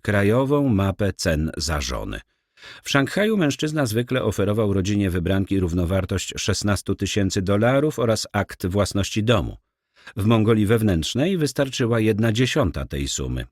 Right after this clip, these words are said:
Dobro wróżbne osiemset osiemdziesiąt osiem huanów, półtora tysiąca dolarów,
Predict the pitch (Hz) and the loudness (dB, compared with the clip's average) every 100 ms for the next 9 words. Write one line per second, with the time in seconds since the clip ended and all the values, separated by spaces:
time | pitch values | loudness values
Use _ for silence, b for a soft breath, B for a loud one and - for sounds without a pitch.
0 | _ _ _ - 92 98 98 95 110 135 | _ _ _ -2 0 2 4 2 4 2
1 | 113 107 110 101 - 135 - 135 123 120 | 2 2 2 0 0 0 2 0 0 0
2 | 123 113 - 101 - 127 127 - 127 117 | 0 0 -2 -4 -2 2 2 2 -2 0
3 | 117 - 107 - 87 101 - 95 - 117 | -2 0 -2 2 0 0 0 -2 0 0
4 | - 80 78 85 76 71 78 - b b | 0 -4 -2 -2 -2 -2 -6 -8 b b
5 | b 214 180 101 90 98 90 95 87 117 | b -4 -2 0 0 -2 -2 -2 0 0
6 | 147 110 80 | 2 2 0